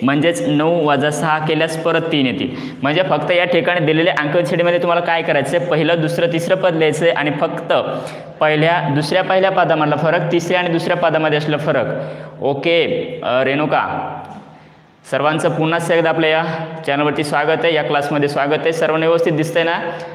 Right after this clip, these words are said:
आज कसं काय जास्त, म, flash यायला लागला आणि ते बोर्डवरती चमकायला, मलाही कळलं नाही ते, कारण मी सर्व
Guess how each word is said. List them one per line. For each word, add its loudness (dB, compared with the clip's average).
आज -4
कसं -2
काय 0
जास्त, 0
म, 0
flash -2
यायला 2
लागला 0
आणि -2
ते 0
बोर्डवरती 0
चमकायला, 0
मलाही 0
कळलं 2
नाही 0
ते, -2
कारण 0
मी 0
सर्व 0